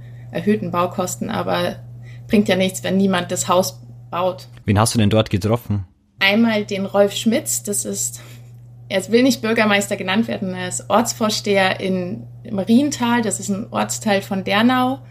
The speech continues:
Speaker 1: Und dort läuft es sogar relativ gut. Die haben ein super Netz mit vielen freiwilligen Helfern,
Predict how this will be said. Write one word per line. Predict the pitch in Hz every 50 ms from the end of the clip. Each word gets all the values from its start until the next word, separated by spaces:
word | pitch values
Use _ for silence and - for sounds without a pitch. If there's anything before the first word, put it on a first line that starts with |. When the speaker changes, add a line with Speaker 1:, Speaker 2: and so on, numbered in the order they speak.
| - -
Speaker 1:
Und | - 214 214 220 214 208 - -
dort | - 185 196 214 240 233 -
läuft | - 202 214 226 226 - -
es | 214 202 - - - -
sogar | - 190 196 202 196 185 185 180
relativ | 190 202 220 214 214 214 - - 208 196 - - - -
gut. | - 190 208 208 214 - - - - - - -
Die | 185 185
haben | 190 196 190 190 185 - - -
ein | 190 190
super | 185 226 233 233 226 208
Netz | 202 208 220 233 233 - - -
mit | 233 214 202 -
vielen | - - 240 240 233
freiwilligen | 226 - 190 196 208 208 208 208 202 208 202
Helfern, | 196 214 202 208 220 214 - - 214 196 190 196 202 208 208